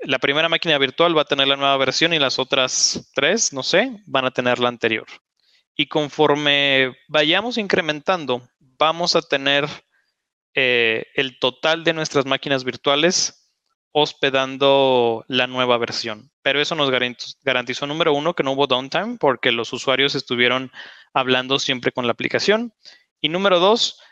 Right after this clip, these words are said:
por poquito tiempo nos permite hacer una suerte de canary deployment, porque la instancia que ya tiene la versión actual, eh, está recibiendo tráfico de usuarios y nos permite modifi-, bueno,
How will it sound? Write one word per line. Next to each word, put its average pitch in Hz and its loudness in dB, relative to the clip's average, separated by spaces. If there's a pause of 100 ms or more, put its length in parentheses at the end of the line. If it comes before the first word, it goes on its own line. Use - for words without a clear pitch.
(420)
por 160 0
poquito 208 2
tiempo 196 0
nos 202 2
permite 147 0
hacer 151 0
una 147 -2
suerte 147 0
de 131 2
canary 127 0
deployment, 120 -2 (540)
porque 135 2
la 131 2
instancia 165 -2
que 135 -4
ya 143 0
tiene 156 0
la 127 2
versión 117 -4
actual, 240 2 (600)
eh, 131 0
está 143 -2
recibiendo 135 -4
tráfico 143 -4
de 147 0
usuarios 170 -2
y 165 -8
nos 147 -4
permite 135 -2
modifi-, 139 -6
bueno, 113 -4